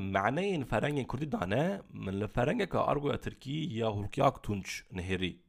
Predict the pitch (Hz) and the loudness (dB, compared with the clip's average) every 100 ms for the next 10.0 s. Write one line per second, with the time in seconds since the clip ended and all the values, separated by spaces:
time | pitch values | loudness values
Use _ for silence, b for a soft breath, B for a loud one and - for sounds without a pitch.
0 | _ - 107 101 123 147 - 170 156 127 | _ -8 -6 -2 2 2 0 -4 -2 0
1 | 117 143 214 B B B B 139 175 202 | 0 4 2 B B B B 4 6 6
2 | 202 247 247 151 110 123 160 131 - - | 6 4 4 2 0 0 2 2 0 -4
3 | 175 180 143 110 190 180 107 104 95 - | -2 0 -2 -2 -2 0 2 2 0 -2
4 | - 104 101 92 107 98 95 175 190 135 | -2 -2 -2 -4 -4 -4 -4 -2 -2 0
5 | 127 135 202 220 B B B 117 107 101 | 2 6 6 4 B B B -2 0 0
6 | - 143 180 - - 87 117 127 139 143 | 0 2 2 0 -10 -4 -2 0 0 0
7 | 107 139 165 110 107 120 123 101 147 135 | 0 -2 0 0 0 0 2 0 0 4
8 | 107 107 104 104 98 95 90 90 87 - | 4 4 2 0 0 -2 -2 -2 -6 -10
9 | _ _ - 110 101 92 85 104 127 | _ _ -8 -4 -2 0 2 0 -2